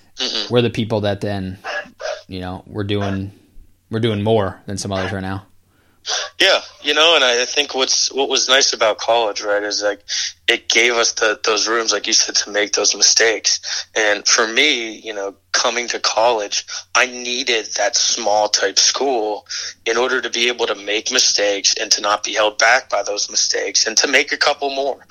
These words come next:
Speaker 1: <laughs> you know, 'cause, you know, and many others, like, I made multiple. But then, you know, throughout the end, I, my senior year, I really said, "Hey, like, what do you want out of this? Like, what do you want in your life?"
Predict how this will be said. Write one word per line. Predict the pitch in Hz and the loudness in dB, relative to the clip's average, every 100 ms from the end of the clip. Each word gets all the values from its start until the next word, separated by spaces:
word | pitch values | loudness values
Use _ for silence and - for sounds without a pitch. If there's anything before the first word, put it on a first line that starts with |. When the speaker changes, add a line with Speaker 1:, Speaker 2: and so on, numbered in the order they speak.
| - - | -10 -10
Speaker 1:
<laughs> | - - | -8 0
you | 143 165 | 2 2
know, | 139 | 0
'cause, | 143 123 127 | -2 -2 -4
you | 131 | 0
know, | 127 127 147 117 | 2 4 2 0
and | 113 110 | -4 -2
many | 117 113 | 0 2
others, | 117 117 131 127 - | 2 2 0 0 2
like, | 110 113 | 2 2
I | |
made | 120 120 117 | 2 0 2
multiple. | 117 147 127 - 107 104 - - - - | 0 0 -2 -6 -10 -8 -6 -4 -4 -2
But | 135 135 | -2 0
then, | 135 131 131 | 0 0 -6
you | - 123 | -8 -2
know, | 117 113 | 0 0
throughout | 113 127 127 127 | -2 2 2 2
the | 110 123 | 0 2
end, | 147 131 | 4 4
I, | 113 110 110 - _ _ _ - | 2 4 0 -2 _ _ _ -4
my | - | -2
senior | - 135 131 | 0 0 2
year, | 131 147 131 | 2 2 2
I | 117 | 0
really | 117 110 | -2 -4
said, | - 113 | -6 -2
"Hey, | 135 123 | 0 0
like, | 110 - _ _ _ - | -2 -8 _ _ _ -8
what | 127 202 | -2 0
do | |
you | 226 120 | 0 0
want | 113 135 117 | 2 2 2
out | 95 - | 0 -2
of | |
this? | 101 - - | -2 -2 -2
Like, | - | -4
what | 117 139 | -2 0
do | |
you | 170 120 - | 0 -2 -2
want | 113 120 - _ | 0 0 0 _
in | 110 104 | -16 -12
your | 92 - | -14 -2
life?" | 98 - - - - - - - | 0 2 2 0 -2 -6 -4 -6